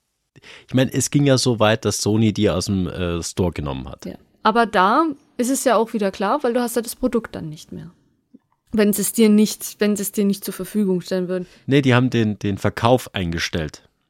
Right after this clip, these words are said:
Speaker 2: Ja, nee, aber wenn sie jetzt zum Beispiel sagen, sie nehmen es von selber zurück, dann wär's ja auch einfach.
Speaker 1: Haben sie auch sogar gemacht.
Speaker 2: Eben.
Speaker 1: Aber, ähm, das ist ja so ein großer Ausnahmefall. Aber wenn jetzt zum Beispiel der, das trotzdem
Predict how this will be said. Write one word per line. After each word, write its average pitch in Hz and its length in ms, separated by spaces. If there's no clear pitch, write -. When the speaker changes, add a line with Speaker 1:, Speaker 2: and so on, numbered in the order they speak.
Speaker 2:
Ja, 247 140
nee, 254 220
aber 196 160
wenn 226 140
sie 247 80
jetzt 247 140
zum 233 100
Beispiel 220 200
sagen, 214 260
sie 226 120
nehmen 214 140
es - 80
von 202 120
selber 175 320
zurück, 170 340
dann 190 160
wär's 202 140
ja 190 120
auch 202 180
einfach. 196 440
Speaker 1:
Haben 151 220
sie 170 100
auch 160 80
sogar 151 240
gemacht. 139 300
Speaker 2:
Eben. 180 240
Speaker 1:
Aber, 117 480
ähm, 113 180
das 127 160
ist 160 140
ja 156 100
so 143 140
ein 135 80
großer 131 360
Ausnahmefall. 95 680
Aber 98 280
wenn 104 120
jetzt 113 240
zum 110 140
Beispiel 104 720
der, 107 380
das - 240
trotzdem 110 800